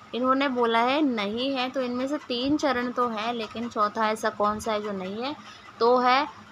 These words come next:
पूर्व परंपरागत है, पारंपरिक है, उत्तर परंपरागत है, लेकिन संक्रमणकालीन स्तर नहीं है।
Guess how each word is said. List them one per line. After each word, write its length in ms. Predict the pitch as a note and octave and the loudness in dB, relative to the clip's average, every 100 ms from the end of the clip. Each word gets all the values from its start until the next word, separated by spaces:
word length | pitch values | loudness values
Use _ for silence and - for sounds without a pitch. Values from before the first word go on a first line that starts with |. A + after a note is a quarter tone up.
| - | -2
पूर्व 260 | C4+ D#4 | 2 4
परंपरागत 800 | D#4+ D4 C4+ B3+ C4 A#3+ B3 B3 | 6 6 6 6 8 8 6 0
है, 120 | C4 | 0
पारंपरिक 640 | B3 A3+ G#3+ A3 A3+ A#3+ A#3 | 4 6 6 2 -2 -4 0
है, 100 | B3+ | -2
उत्तर 480 | - - D4+ - D#4 | 0 -2 0 6 6
परंपरागत 760 | D#4 C4+ B3+ B3 A3 G#3+ A3 | 6 6 6 6 4 4 2
है, 60 | B3+ | 0
लेकिन 400 | A#3 A3 C4+ C#4 | -2 -4 -2 -4
संक्रमणकालीन 1000 | - A#3+ A3 A3+ A3+ A3+ A3 G3+ G3+ G#3+ | -4 -4 -4 -4 -4 -2 0 0 0 -8
स्तर 360 | - G#3+ A#3+ E4+ | -6 0 0 0
नहीं 380 | A#3+ G3 G#3 G#3+ | -2 -4 -4 -4
है। 220 | A#3+ | -4